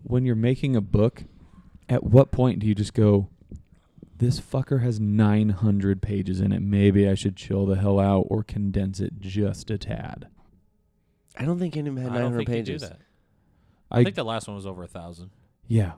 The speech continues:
Speaker 1: like,
Speaker 3: Deathly
Speaker 1: it
Speaker 3: Hallows was over a thousand, I think.
Speaker 2: I think Goblet of Fire was the most. I think it was, like, seven, I thought.
Speaker 1: Egregious. Let's wrap it
Speaker 3: That
Speaker 1: up
Speaker 3: also
Speaker 1: because,
Speaker 3: might be
Speaker 1: again,
Speaker 3: right.
Speaker 1: per usual, Harry, "I'm going back to school. What year is it?" "I don't know." "Ron, you here?"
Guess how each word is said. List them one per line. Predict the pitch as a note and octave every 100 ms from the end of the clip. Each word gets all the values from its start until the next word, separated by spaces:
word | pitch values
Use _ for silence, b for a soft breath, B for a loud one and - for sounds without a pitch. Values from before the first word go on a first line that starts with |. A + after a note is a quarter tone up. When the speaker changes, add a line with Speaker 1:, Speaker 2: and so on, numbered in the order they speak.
| -
Speaker 1:
like, | A2
Speaker 3:
Deathly | A#2+ A#2 A2
Speaker 1:
it |
Speaker 3:
Hallows | G2+ G2 F#2 F2+
was | F2+
over | F#2+ F2+
a | F2
thousand, | F2 F2 E2+
I | E2+
think. | -
Speaker 2:
I | C3+
think | B3+
Goblet | F3+ D3 E3+ E3
of |
Fire | - D3+ G#3+
was | A2+
the | F#2
most. | E2 E2+ B2
I |
think | C#3
it | D3+
was, | C3
like, | A2+
seven, | - - G2+ C3 E2+
I |
thought. | D#2+ D#2 D2 - -
Speaker 1:
Egregious. | B2+ G#2+ G#2+ G#2+ A#2 A#2 F#2+ G#2 F#2+ - - - _ _ - - _ _
Let's | A#2 A2 A2+
wrap | A2+ A2+
it | A2
Speaker 3:
That | G#2+
Speaker 1:
up | A#2+
Speaker 3:
also | A2+
Speaker 1:
because, | A2 A#2 G2+
Speaker 3:
might |
be | G2
Speaker 1:
again, | B2+ A2+
Speaker 3:
right. | F#2+
Speaker 1:
per | B2
usual, | A#2+ B2+ G#2+ G#2+ G#2 _ _
Harry, | C#3 C#3+ A2 - b b
"I'm | - E4+
going | D4+ D4+
back | D4+ D#4
to | D4
school. | C#4+ - F4+ D4 F#3
What | F#3 E4 E4
year | F4+ F4
is | C4
it?" | F#3 D3 _ -
"I | C3 D#3+
don't | C#3+
know." | C#3 D3+ D#3 C3
"Ron, | C#3 E3+ D#3 C3
you | E3
here?" | E3+ F3+ F#3+